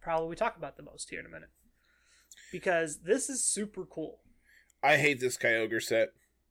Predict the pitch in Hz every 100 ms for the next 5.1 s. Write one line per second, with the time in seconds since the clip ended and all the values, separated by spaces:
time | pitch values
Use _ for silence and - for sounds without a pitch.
0 | _ _ _ _ _ _ _ _ _ _
1 | _ _ _ _ _ _ _ _ - 175
2 | 208 208 - - - - - - _ -
3 | _ _ - 320 - 151 156 95 139 127
4 | - - 233 - - - _ _ - 151